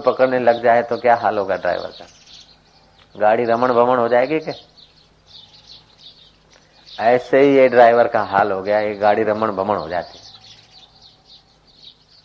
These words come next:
और समझते अपने को सब चतुर आदमी, कोई अपने को मू-,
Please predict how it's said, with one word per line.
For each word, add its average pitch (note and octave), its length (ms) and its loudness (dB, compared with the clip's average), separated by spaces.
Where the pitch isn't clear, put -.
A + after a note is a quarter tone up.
और F#2+ 100 -18
समझते C#3+ 480 -2
अपने C#3 280 2
को C#3 100 -10
सब C3 280 -6
चतुर A#2 320 -2
आदमी, F2 280 -8
कोई A#2 140 -4
अपने A#2 280 -4
को C3 180 -10
मू-, G#2+ 260 -12